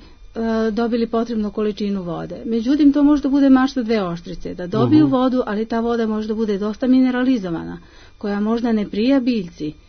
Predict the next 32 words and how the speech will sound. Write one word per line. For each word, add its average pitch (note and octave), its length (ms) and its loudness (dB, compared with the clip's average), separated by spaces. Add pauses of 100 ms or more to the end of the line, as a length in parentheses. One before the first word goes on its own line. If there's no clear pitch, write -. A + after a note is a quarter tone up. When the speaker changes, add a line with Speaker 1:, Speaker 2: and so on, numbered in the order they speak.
(180)
Speaker 2:
Da. A#2 120 -2
Speaker 1:
Tako A3+ 240 0
da A3 100 0
je G#3 80 -2
mnogo A#3+ 440 2
bolje C4+ 380 4
da A3 220 -4
se, G#3 180 -6
recimo, A#3+ 400 -2 (180)
ti C4+ 180 0
problemi A#3 480 0
rešavaju G#3 600 -4
sistemski B3+ 840 -4 (460)
za G3 300 -4 (300)
više A3+ 520 0
takvih G3 380 -6
korisnika, A3+ 720 -4
da G3+ 120 -4
se G#3+ 120 -8
uvežu, A#3 600 0 (340)
e, G3 320 -8
da G#3 120 -4
se B3 120 -6
uveže A#3+ 240 0
veći C#4+ 300 0
broj G#3+ 360 0
izvorišta, A3+ 800 -4 (280)
da F3+ 140 -8
se G#3 140 -6
naprave G3+ 440 -4
rezervoari, G#3 680 -4
da G#3+ 180 -4